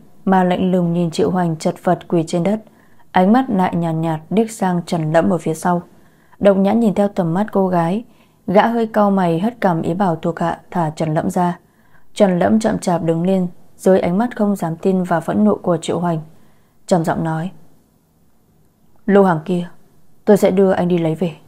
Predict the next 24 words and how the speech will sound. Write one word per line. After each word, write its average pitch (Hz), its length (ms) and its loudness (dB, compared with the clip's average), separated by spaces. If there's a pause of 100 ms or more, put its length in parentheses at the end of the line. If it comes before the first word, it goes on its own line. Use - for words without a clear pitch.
(680)
Độc 196 240 4
Nhãn 190 360 0
bỗng 185 200 0
chốc 233 280 -2
cười 170 200 2
ha 175 160 -2
ha: 170 320 -6 (1400)
"Gậy 190 220 4
ông 202 200 4
đập 185 180 2
lưng 190 140 2
ông, 190 160 -4 (840)
đúng 202 200 4
là 240 80 2
trò 170 160 0
hay." 180 240 -6 (1000)
Triệu 202 160 6
Hoành 185 240 0
ánh 180 180 -2
mắt 254 140 -2
hiện 180 240 -2
lên 180 160 0
tơ 185 160 -2
máu, 175 360 -2